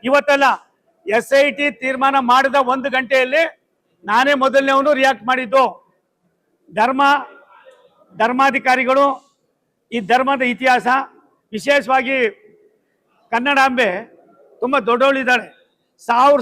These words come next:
ಸಾರಿ ಹೇಳಿದ್ರು ಸುಳ್ಳು ಸುಳ್ಳೇ ಅನ್ನೋದಕ್ಕೆ ಈ ಧರ್ಮಸ್ಥಳವು ಕೂಡ ಒಂದು ಉದಾಹರಣೆ ಆಗಿದೆ. ಆದ್ರಿಂದ ಧಾರ್ಮಿಕವಾದ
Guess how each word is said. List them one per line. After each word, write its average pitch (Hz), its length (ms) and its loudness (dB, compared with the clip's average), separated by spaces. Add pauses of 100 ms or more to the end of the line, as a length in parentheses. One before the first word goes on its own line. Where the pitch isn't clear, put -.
ಸಾರಿ 277 220 2
ಹೇಳಿದ್ರು 269 300 0
ಸುಳ್ಳು 262 260 -6
ಸುಳ್ಳೇ 269 260 0
ಅನ್ನೋದಕ್ಕೆ 254 400 -4 (720)
ಈ 220 60 0 (120)
ಧರ್ಮಸ್ಥಳವು 240 560 0 (100)
ಕೂಡ 240 80 0 (120)
ಒಂದು 190 160 -10
ಉದಾಹರಣೆ 240 340 0
ಆಗಿದೆ. 254 240 0 (600)
ಆದ್ರಿಂದ 254 300 0 (180)
ಧಾರ್ಮಿಕವಾದ 247 600 2